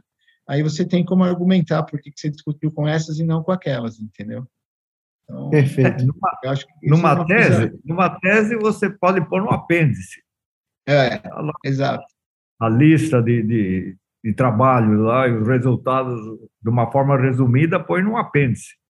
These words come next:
Speaker 1: É, exato. Aí você pode, pode colocar. É,
Speaker 2: Perfeito.
Speaker 1: porque tem, porque tem algumas coisas, eu entendi a sua pergunta, Robson, tem algumas coisas, por
Speaker 2: Aham.
Speaker 1: exemplo,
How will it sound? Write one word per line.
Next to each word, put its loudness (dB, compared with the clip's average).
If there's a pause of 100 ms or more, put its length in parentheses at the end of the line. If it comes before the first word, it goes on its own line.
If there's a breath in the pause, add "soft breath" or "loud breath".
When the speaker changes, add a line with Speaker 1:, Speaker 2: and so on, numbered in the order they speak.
(180)
Speaker 1:
É, 4 (100)
exato. 0 (320)
Aí -4
você -6
pode, -6 (140)
pode -2
colocar. -8 (680 soft breath)
É, -4
Speaker 2:
Perfeito. 6
Speaker 1:
porque 8
tem, 2
porque 2
tem 6
algumas 2
coisas, 0
eu 0
entendi -2
a -4
sua 2
pergunta, -2
Robson, -2
tem 4
algumas 0
coisas, 2
por 6
Speaker 2:
Aham. 8
Speaker 1:
exemplo, -2